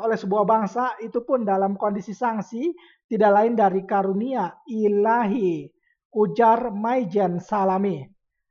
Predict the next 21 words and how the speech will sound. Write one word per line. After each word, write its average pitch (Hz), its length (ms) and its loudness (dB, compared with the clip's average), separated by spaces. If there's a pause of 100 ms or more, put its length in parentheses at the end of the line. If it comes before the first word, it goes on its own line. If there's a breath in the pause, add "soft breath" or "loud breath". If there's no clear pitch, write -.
(160)
Hari 269 320 2
ini 302 80 -6
orang-orang 262 480 2
secara 214 320 -2
sadar 202 480 0
hadir 214 400 0
di 208 160 -2
arena 220 320 -2
untuk 190 240 -8
mendukung 190 480 -2
Republik 196 640 -6
Islam. 185 480 -6 (400)
Jika 254 720 0
Iran 220 320 0
Islam 220 560 -2
tidak 254 400 -2
kuat, 233 320 2
maka 214 320 -4
musuh 220 320 -4
akan 202 320 -4
menyerang. 185 560 -4